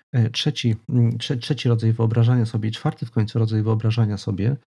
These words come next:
To jest ten rodzaj wyobrażania sobie, który, mm,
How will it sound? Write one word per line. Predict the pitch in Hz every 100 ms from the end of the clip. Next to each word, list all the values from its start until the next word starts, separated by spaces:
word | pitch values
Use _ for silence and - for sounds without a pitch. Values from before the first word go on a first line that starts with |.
| - - - -
To | 113
jest | 113
ten | 131 123
rodzaj | 123 113 110 110
wyobrażania | 110 110 110 107
sobie, | 107 113 113
który, | 117 - 113 107 - -
mm, | 110 110